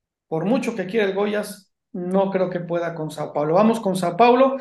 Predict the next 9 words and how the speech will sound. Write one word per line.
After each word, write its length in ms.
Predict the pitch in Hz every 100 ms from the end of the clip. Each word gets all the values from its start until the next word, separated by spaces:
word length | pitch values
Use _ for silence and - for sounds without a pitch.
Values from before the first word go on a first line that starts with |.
| - _
y 100 | 190
con 140 | 202
esto 220 | 262 269 254
finaliza, 760 | 226 233 285 254 269 285 285 -
amigos 280 | 190 240 220
de 60 |
Tírala 320 | 196 214 208 196
al 80 |
Ángulo, 580 | 226 240 240 247 247 -